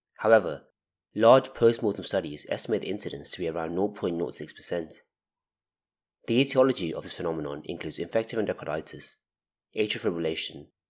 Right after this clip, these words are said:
prosthetic valve thrombosis, and, as in this case report, cardiomyopathy. According to the coronary embolism diagnostic criteria proposed by Shibata et al. in two thousand and fifteen,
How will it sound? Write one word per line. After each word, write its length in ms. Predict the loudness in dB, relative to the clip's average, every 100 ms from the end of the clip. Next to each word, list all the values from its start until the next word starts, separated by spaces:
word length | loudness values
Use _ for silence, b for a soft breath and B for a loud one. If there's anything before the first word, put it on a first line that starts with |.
| _
prosthetic 480 | -10 -2 0 0 0
valve 240 | 2 2 0
thrombosis, 640 | -10 -10 -12 -16 -18 -20 _ _
and, 260 | -6 -6 -6 -4
as 160 | -2
in 60 | 0
this 160 | -2 -2
case 220 | -6 -8
report, 300 | -10 -12 -12 -20 _ -4
cardiomyopathy. 800 | -2 -2 -2 -4 -6 -18 -20 _ _ _ _ _ _
According 420 | -10 0 6 6 4
to 80 | -2
the 80 |
coronary 400 | 0 2 2 2
embolism 520 | -2 -4 -2 -2 -4 -4
diagnostic 520 | -4 -2 -4 -6 -8
criteria 640 | -8 -6 -2 -2 -4 -10 -16 -20
proposed 420 | -4 0 0 -2
by 320 | -4 -4 -8 -6
Shibata 440 | -4 0 -2 0 -4
et 200 | -4 -4
al. 140 | -6
in 120 | -6
two 40 | -4
thousand 240 | -4 -4
and 100 | -10
fifteen, 440 | -12 -6 -4 -4